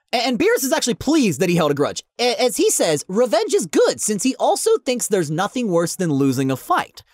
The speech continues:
So he's actually pleased by that. He then goes, "Hey, man, the test of your strength is over, and the real battle of gods begins now." Oh my god, they referenced the film. Oh my god, they ref-, I, it... Are you as happy as I am? 'Cause I'm fucking happy. I thought that was great.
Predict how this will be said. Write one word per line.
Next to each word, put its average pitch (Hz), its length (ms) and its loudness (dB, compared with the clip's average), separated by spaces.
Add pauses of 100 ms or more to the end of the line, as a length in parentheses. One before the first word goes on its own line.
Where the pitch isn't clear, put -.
So 392 100 -2
he's 480 120 4
actually - 180 -2
pleased 508 240 2
by 113 140 -4
that. 80 160 -14 (280)
He 294 140 0
then 370 220 0
goes, 240 260 2
"Hey, 330 140 0
man, 131 340 -2
the 208 80 2
test - 240 -4
of 440 40 2
your 349 100 2
strength 269 280 -2
is 185 120 2
over, 233 280 0 (360)
and 233 160 2
the 233 80 4
real 254 300 2
battle 214 500 0
of 143 160 -2
gods 180 360 4
begins 139 440 0
now." 143 460 0 (100)
Oh 330 180 4
my 349 180 2
god, 277 280 0
they 262 100 2
referenced 214 440 0
the 190 80 0
film. 123 360 -2 (240)
Oh 233 220 2
my 294 180 2
god, 233 260 0
they 208 120 2
ref-, 185 240 0
I, 254 180 0 (180)
it... 247 180 -2 (360)
Are 233 80 2
you 311 100 2
as 320 80 2
happy 285 260 0
as 233 80 0
I 240 120 2
am? 247 80 -2
'Cause 202 100 -2
I'm 190 80 0
fucking 175 220 -2
happy. 139 320 -2
I 165 140 0
thought 170 180 0
that 160 100 0
was 131 120 0
great. 120 280 -2